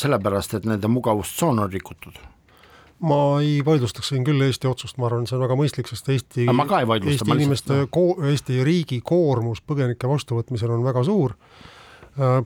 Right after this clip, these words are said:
Speaker 2: kui on ette näha, et Venemaal tuleb nüüd teine, jutumärkides, osaline mobilisatsioon, sellele järgneb jälle selline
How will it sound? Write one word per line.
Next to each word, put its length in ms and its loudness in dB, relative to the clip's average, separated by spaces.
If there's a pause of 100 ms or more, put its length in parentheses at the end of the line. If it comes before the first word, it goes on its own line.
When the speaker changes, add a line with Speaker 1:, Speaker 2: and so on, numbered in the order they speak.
(260)
Speaker 2:
kui 220 2
on 80 4
ette 180 -2
näha, 240 2
et 100 -6
Venemaal 360 0
tuleb 260 0
nüüd 160 -4
teine, 380 2 (320)
jutumärkides, 640 -2
osaline 400 2
mobilisatsioon, 720 0
sellele 260 0
järgneb 300 0
jälle 240 2
selline 380 0